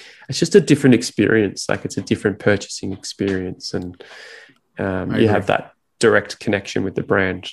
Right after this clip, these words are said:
Speaker 1: So.
Speaker 2: Well, the same could be said, honestly, for microbrands, and obviously they're
Speaker 1: Sure,
Speaker 2: not in the same
Speaker 1: totally.
Speaker 2: level as
Speaker 1: No, I totally agree.
Speaker 2: independents.
Speaker 1: Yeah.
Speaker 2: Same, same stuff, man. I mean,
Speaker 1: Yeah.
Speaker 2: you're never gonna get, you could spend a hundred thousand dollars on another big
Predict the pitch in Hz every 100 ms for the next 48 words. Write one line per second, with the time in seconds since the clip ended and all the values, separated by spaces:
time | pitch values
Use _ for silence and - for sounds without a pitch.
0 | - - 98 95 101 - _ _ 135 131
1 | - 131 139 - 151 170 165 127 - 113
2 | 110 92 104 101 101 - 95 90 87 85
3 | 90 - 98 107 107 110 101 90 - 92
4 | 92 98 87 85 110 156 90 87 - 110
5 | 123 135 107 90 87 90 - - 120 143
6 | 151 117 113 123 113 98 110 - - 117
7 | 107 - - 170 170 - 190 185 - 85
8 | 82 - 85 82 87 92 95 123 113 104
9 | 101 104 98 95 90 98 135 151 135 -
10 | 117 110 98 92 - _ _ _ _ _
11 | 98 98 101 98 - 90 87 87 82 85
12 | 82 80 - 80 80 80 78 _ _ -
13 | 95 95 92 90 95 98 90